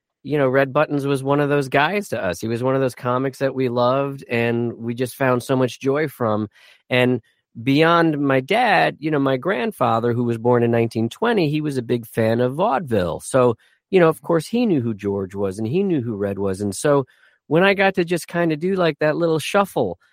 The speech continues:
with Red Buttons, it was, you know, I just got to kind of firsthand just kinda get into a time <laughs> machine, I guess, and, and go back and, and do that kind of fun stuff.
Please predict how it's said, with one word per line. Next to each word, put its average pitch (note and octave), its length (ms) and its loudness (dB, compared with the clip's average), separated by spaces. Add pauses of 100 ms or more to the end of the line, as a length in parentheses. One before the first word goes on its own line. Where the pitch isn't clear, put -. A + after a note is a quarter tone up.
(280)
with D3 280 0
Red D#3 280 0
Buttons, D3 640 0
it C#3+ 220 -6
was, D3+ 400 0 (760)
you E3+ 200 -2
know, D#3+ 300 2
I C#3+ 100 0
just - 220 -6
got F#3 200 4
to D#3 140 -2
kind E3+ 300 0
of C#3 60 -4
firsthand D#3+ 960 0 (640)
just D3+ 220 -4
kinda E3+ 240 2
get D3 180 0
into C#3 240 -2
a A#2+ 40 0
time D3+ 360 4
<laughs> C3 80 6
machine, A#2 380 2
I G#2 100 4
guess, G2+ 340 -2
and, A2+ 180 -4
and G#2+ 400 -4
go B2 160 4
back B2+ 340 4
and, A#2 300 0
and A#2 200 0
do B2 360 2 (500)
that C3 180 0
kind B2 240 2
of A2 80 0
fun A#2+ 260 4
stuff. - 600 -2